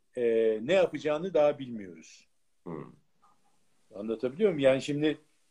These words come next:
Speaker 1: e, yani nasıl bir, mesela Naci Bey gelmeden söyledim çünkü Naci Bey'i tanıyorum ben. Şimdi bu a-, abimiz geldiği zaman bu abimizin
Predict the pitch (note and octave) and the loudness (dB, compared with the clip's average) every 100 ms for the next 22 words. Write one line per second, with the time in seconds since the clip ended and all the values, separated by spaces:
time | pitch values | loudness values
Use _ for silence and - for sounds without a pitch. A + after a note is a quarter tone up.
0 | _ _ - - G#2 G#2+ G#2+ A2+ A#2+ A#2 | _ _ -20 -14 -4 -2 -2 -4 2 2
1 | A#2+ B2+ E3+ E3+ D#3 D#3 C3 C3+ D3+ A2+ | 2 4 4 4 6 6 6 0 -2 -2
2 | F#2+ C3 E3 E3+ F#3+ G3 F3+ F#3+ G3 F3 | 0 6 8 6 4 2 6 4 4 2
3 | D3 A#3 - G#3+ G3+ G3 F3 C#3+ C#3+ D#3+ | -2 -2 -2 -2 0 -2 -4 -16 -20 -10
4 | E3+ E3+ E3+ F#3 F#3+ F3+ F#3+ G3 D3 G#2 | -6 -6 -6 -10 -10 -12 -10 -8 -10 -12
5 | F2 _ _ _ _ _ _ _ _ _ | -20 _ _ _ _ _ _ _ _ _
6 | _ _ _ _ - E3+ E3+ E3+ A3 F#3+ | _ _ _ _ -12 -6 -4 2 6 8
7 | F3 - C#3+ D3+ C#3 D3 C#3+ A#2+ D#3+ E3 | 8 4 2 2 2 -6 -12 -6 -2 -2
8 | E3 F3 D#3 D3 F3 A3+ A#3 _ _ _ | -4 -14 -6 -4 -2 -6 -10 _ _ _
9 | _ _ - D#3+ F#3+ F3+ E3 F3+ F3+ D3+ | _ _ -18 0 4 4 0 -4 -10 -10
10 | G#3 G3 | -12 -12